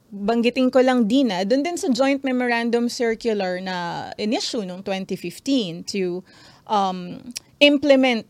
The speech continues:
the issuance of confidential funds, meron kasi doong, um, isang provision na nagsasabi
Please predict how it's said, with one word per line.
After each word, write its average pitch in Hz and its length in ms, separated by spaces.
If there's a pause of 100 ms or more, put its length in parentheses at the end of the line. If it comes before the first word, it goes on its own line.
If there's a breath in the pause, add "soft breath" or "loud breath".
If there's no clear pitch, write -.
(260)
the 208 200
issuance 220 460
of - 160
confidential 180 720
funds, 190 720 (400 soft breath)
meron 370 480
kasi 339 320
doong, 262 640
um, 226 400
isang 339 400
provision 196 880 (320 soft breath)
na 247 560
nagsasabi 240 1200